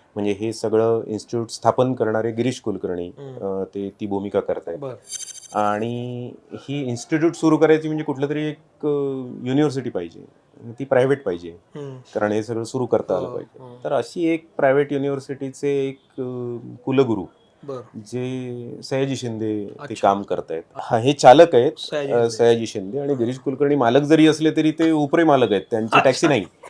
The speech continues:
Speaker 1: <laughs> त्यांना फक्त सांगितलंय, "तुम्ही मालक आहात."
Speaker 2: बरं, ओके.
Speaker 1: टॅक्सी त्यांची नाही. हा.
Speaker 2: बरं, ओके.
Speaker 1: तर, अ, आणि मग हळूहळू त्या दोघांमधला संघर्ष, या सगळ्या, अ, यांच्या बरोबर असणारे ते सगळे विद्यार्थी त्यांचे.
Speaker 2: हम्म.
Speaker 1: आणि मग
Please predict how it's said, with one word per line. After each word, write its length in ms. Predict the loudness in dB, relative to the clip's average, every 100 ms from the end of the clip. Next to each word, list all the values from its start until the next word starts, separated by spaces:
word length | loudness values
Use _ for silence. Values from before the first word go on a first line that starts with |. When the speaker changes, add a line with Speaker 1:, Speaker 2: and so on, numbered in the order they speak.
| -20 _ -6
Speaker 1:
<laughs> 400 | -4 -2 -4 6
त्यांना 400 | 8 8 8 8
फक्त 220 | 8 6 8
सांगितलंय, 380 | 8 10 8
"तुम्ही 220 | 6 4 4
मालक 300 | 4 6 4
आहात." 120 | 2 -2 -14
Speaker 2:
बरं, 260 | -6 -6 -6 -8
ओके. 120 | 0
Speaker 1:
टॅक्सी 300 | 0 2 4
त्यांची 240 | 6 4 2
नाही. 200 | -2 -2
हा. 200 | -4 -6 -12 -18
Speaker 2:
बरं, 340 | -16 -16 -8
ओके. 120 | -2 4
Speaker 1:
तर, 420 | 6 6 2 0
अ, 120 | 0
आणि 180 | 4 4
मग 240 | 4 2
हळूहळू 520 | 4 4 4 4 2 0 -6 -12 -12 -14 0
त्या 100 | 2
दोघांमधला 560 | 4 4 2 0 -2 -2
संघर्ष, 460 | -2 -2 -2 -4 -6 -6 -6
या 160 | -4 -4
सगळ्या, 760 | -4 -2 0 2 0 -2 -4 -6
अ, 220 | -4 -2
यांच्या 440 | 0 0 -2 0 0
बरोबर 460 | 2 2 2 0
असणारे 360 | -2 -4 -6 -4
ते 140 | -6
सगळे 260 | -6 -4 -2
विद्यार्थी 460 | -2 0 0 -2
त्यांचे. 380 | -6 -6 -8 -14
Speaker 2:
हम्म. 280 | -14 -16 -14 -12 -12 -16 -20 -6
Speaker 1:
आणि 240 | 0 0
मग 240 | 2 2